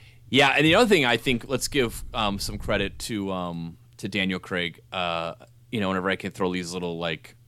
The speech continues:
nuggets of interest, I, I'll let you know. Um, the, uh, the scene in the shower, originally, as it was written, of course, is she was, like, in her underwear. <laughs>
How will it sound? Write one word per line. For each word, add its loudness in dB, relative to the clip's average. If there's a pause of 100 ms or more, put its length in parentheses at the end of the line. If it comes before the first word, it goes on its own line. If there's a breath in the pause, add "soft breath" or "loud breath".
nuggets -2
of -12
interest, -4 (140)
I, -4 (100)
I'll -4
let -6
you -6
know. -6 (480 loud breath)
Um, 0 (500)
the, 0
uh, 0 (220)
the -8
scene 2
in 2
the 0
shower, -2 (100)
originally, -6 (140)
as 0
it -4
was -6
written, -2
of -8
course, -6
is -10
she -4
was, -4
like, -6
in -2
her -2
underwear. -4 (440)
<laughs> 12